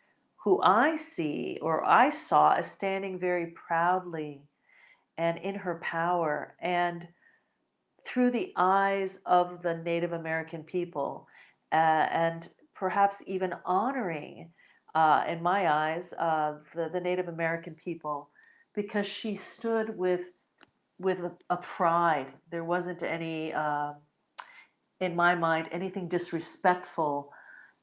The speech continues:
in the way that she was presenting herself. She was really a proud warrior woman.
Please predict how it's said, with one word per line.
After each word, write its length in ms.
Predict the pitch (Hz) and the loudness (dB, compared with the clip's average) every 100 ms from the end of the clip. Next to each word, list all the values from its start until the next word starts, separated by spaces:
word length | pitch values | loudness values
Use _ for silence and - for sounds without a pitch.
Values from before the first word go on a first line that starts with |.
| _ | _
in 160 | 185 175 | -4 0
the 100 | 175 | 2
way 240 | 165 180 | 4 4
that 180 | 180 170 | 4 0
she 180 | - 175 | -2 -2
was 200 | 160 160 | -2 -4
presenting 640 | - 160 143 156 151 156 | -6 -6 -2 -2 -2 -8
herself. 520 | 143 147 - 135 135 | -8 -8 -2 -2 -4
She 200 | - - | -6 -2
was 280 | 165 151 147 | 2 0 -2
really 640 | 156 165 165 160 151 143 - _ - - - | 2 4 6 4 2 -4 -10 _ -20 -16 -2
a 80 | 160 | 0
proud 720 | - - 160 165 170 175 175 - _ _ - | 2 8 12 12 12 10 4 -10 _ _ -10
warrior 880 | 156 156 165 180 175 160 151 147 - | -4 2 6 8 8 6 2 -2 -6
woman. 720 | 160 165 208 220 135 131 - | -4 2 2 2 -2 -4 -12